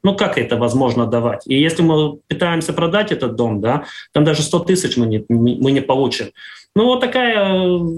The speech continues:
очень хорошая ситуация. Ч-, люди, семейка проплатила пятнадцать лет, они в том же месте, где они были изначально, да.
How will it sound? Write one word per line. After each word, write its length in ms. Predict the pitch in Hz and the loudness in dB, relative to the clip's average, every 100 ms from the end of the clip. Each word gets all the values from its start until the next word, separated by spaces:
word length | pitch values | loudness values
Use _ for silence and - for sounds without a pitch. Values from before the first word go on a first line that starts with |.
| 165 - | -10 -6
очень 260 | 185 190 175 | -4 0 0
хорошая 380 | 165 160 160 131 | 0 0 0 -2
ситуация. 580 | 143 156 139 127 113 | -2 0 0 -2 -4
Ч-, 140 | 107 - | -4 -2
люди, 540 | 135 160 180 151 117 | 0 2 2 2 -2
семейка 440 | 110 143 156 143 123 | 0 0 0 0 -4
проплатила 500 | 123 123 123 147 - | -4 -4 0 0 0
пятнадцать 440 | - 143 139 - | -2 -2 -2 0
лет, 220 | 247 254 | 0 2
они 280 | 135 143 143 | 0 0 -2
в 140 | - | -4
том 160 | 165 160 | 0 0
же 120 | 139 131 | -2 0
месте, 280 | 156 175 127 | 0 0 -2
где 160 | 123 | 0
они 140 | 123 120 | 0 0
были 200 | 135 127 | 0 0
изначально, 560 | 120 110 - 107 98 | 0 -2 -2 -4 -4
да. 280 | 95 127 170 | -2 -2 -2